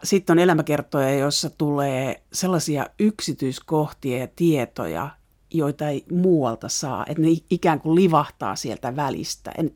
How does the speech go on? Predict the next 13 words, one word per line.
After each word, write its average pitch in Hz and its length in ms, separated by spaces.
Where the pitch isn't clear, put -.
ne 170 120
piirtää 160 480
kuvaa 135 520
aikakaudesta. - 800
Et 175 140
eri 190 360
elämäkerroilla 143 720
on 147 140
erilainen 143 720
merkitys 156 800
tai 135 400
funktio, 147 680
kun, 156 200